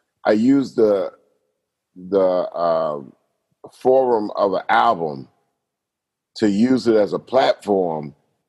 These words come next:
for the question: Are you prepared against government's, plural, trickery, uckery, and so on and so on?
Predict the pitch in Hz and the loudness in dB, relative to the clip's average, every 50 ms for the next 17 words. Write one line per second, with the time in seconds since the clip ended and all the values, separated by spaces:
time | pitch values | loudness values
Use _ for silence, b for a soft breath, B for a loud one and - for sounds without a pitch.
0 | _ _ _ _ _ _ _ - 117 117 117 107 104 101 - - 135 147 156 143 | _ _ _ _ _ _ _ -2 2 2 2 2 0 -2 0 0 2 2 2 0
1 | - - 113 110 98 92 87 - 95 107 120 120 120 117 110 - 101 85 - - | -4 -4 -2 -2 -2 -2 -4 -2 0 2 2 2 0 -2 -4 -4 -8 -8 -2 2
2 | 120 120 120 113 107 98 95 87 80 95 92 87 - - 71 71 71 107 113 113 | 4 4 4 4 0 -2 -4 -2 0 -2 -2 -2 -4 -10 -16 -4 0 2 2 2
3 | 101 95 101 101 101 92 90 - - - - - _ _ - - 101 104 98 87 | 2 0 0 0 0 0 -2 -6 -10 -16 -20 -20 _ _ -4 0 2 2 2 2
4 | 82 80 73 - - - 123 120 117 113 107 104 107 107 87 - _ _ _ _ | 0 -2 -4 -6 -2 2 2 2 2 2 0 0 0 -2 -6 -10 _ _ _ _
5 | _ _ _ _ _ _ _ _ _ _ _ _ _ _ _ _ _ _ _ 107 | _ _ _ _ _ _ _ _ _ _ _ _ _ _ _ _ _ _ _ 0
6 | 120 117 - 117 117 110 110 107 107 104 107 - _ _ _ _ _ _ _ _ | 0 0 0 0 2 2 2 2 0 -2 -6 -12 _ _ _ _ _ _ _ _
7 | _ - 95 98 90 - - 113 110 110 107 101 98 95 92 87 85 - - 120 | _ -4 -4 -4 -4 0 0 2 2 2 2 0 0 0 -2 -4 -6 -2 0 2
8 | 113 107 98 90 85 78 71 64 | 2 2 0 -2 -4 -6 -6 -10